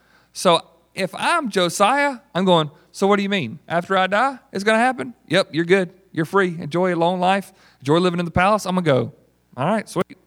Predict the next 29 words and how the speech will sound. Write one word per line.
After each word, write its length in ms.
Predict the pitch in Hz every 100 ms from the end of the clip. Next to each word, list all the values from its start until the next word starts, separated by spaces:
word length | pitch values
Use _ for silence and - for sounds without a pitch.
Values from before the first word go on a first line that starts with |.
| -
I'm 140 | 170
good," 280 | 185 214 143
right? 240 | 143 214 160 - _
Just 320 | 196 - -
done. 400 | 143 233 214 165 -
If 100 | 151
I, 320 | - 165 160
I 20 |
don't 100 | 208
have 100 | 240
to 80 | 240
worry 200 | 240 269
about 240 | 320 156 135
it 40 |
anymore. 320 | 135 135 117 - - _
That's 160 | 214 -
not 140 | 240
what 140 | 214
Josiah 440 | 190 165 180 175 127
does. 460 | 143 127 - - _ _ _ _
It's 140 | -
not 120 | 190
what 100 | 202
he 40 | 185
does 180 | 180 156
at 40 |
all. 200 | 165 156
Look 120 | 147
at 120 | 196